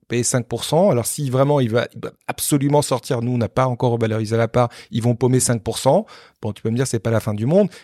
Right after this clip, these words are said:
mais au-delà de ça, aujourd'hui, bon, nous, euh, le rendement est bon. Euh,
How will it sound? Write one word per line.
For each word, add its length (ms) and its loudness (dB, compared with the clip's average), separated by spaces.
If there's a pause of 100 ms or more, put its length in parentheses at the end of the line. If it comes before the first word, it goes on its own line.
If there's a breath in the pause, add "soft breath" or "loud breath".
(120 loud breath)
mais 60 -4
au-delà 240 0
de 40 -2
ça, 200 2
aujourd'hui, 520 2 (300 soft breath)
bon, 240 -2
nous, 300 0
euh, 420 -4
le 100 0
rendement 280 2
est 80 2
bon. 260 4 (680 soft breath)
Euh, 920 -6